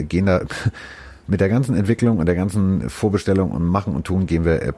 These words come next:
plus minus null bei der Geschichte am Ende wahrscheinlich raus. Aber, äh, ihr habt wenigstens was, woran ihr Spaß habt. Und wir hatten vor allem Spaß an der ganzen Bastelei. Ich hab mich ein bisschen gefühlt wie Lagerfeld beim Design,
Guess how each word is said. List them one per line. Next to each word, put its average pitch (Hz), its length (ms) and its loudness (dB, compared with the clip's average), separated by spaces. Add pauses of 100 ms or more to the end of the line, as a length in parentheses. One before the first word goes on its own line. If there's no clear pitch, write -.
(160)
plus - 240 -2
minus 107 300 2
null 95 240 4
bei 80 160 0
der 80 100 0
Geschichte - 460 -2
am 58 100 -4
Ende 69 220 -2
wahrscheinlich 71 380 -4
raus. 98 220 0 (500)
Aber, 98 380 2
äh, 90 360 2
ihr 90 180 2
habt 85 200 -2
wenigstens 78 360 -2
was, 69 180 0
woran 65 240 0
ihr 73 140 0
Spaß 58 340 -2
habt. - 240 -4
Und 71 140 0
wir 78 140 2
hatten 80 180 -2
vor 85 140 -2
allem 73 140 0
Spaß 71 340 -2
an 62 80 -4
der 65 100 2
ganzen 67 260 0
Bastelei. 65 420 0
Ich - 180 -4
hab - 100 -4
mich 90 140 0
ein 76 80 -4
bisschen 92 300 2
gefühlt 80 300 0
wie - 60 0
Lagerfeld 113 580 -2
beim 98 160 -4
Design, 98 220 -2